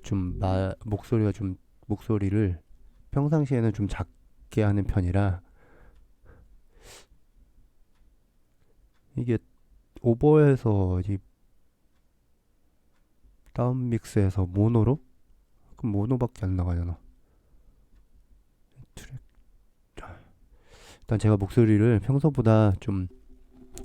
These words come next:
크게 해볼게요. <laughs> 평상시 목소리가 좀 작아요. 특별한 상황이 발생하지 않는 한. <laughs>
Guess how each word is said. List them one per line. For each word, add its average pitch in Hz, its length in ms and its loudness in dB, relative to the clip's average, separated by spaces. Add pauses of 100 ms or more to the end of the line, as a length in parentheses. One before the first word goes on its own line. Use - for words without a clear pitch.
(140)
크게 135 280 0
해볼게요. 101 560 0
<laughs> - 440 -4 (920)
평상시 120 420 -2
목소리가 104 400 0
좀 104 160 -4
작아요. 90 460 -4 (120)
특별한 113 500 -2
상황이 120 440 -4
발생하지 92 460 -4
않는 87 260 -6
한. 98 220 -6
<laughs> 127 340 -4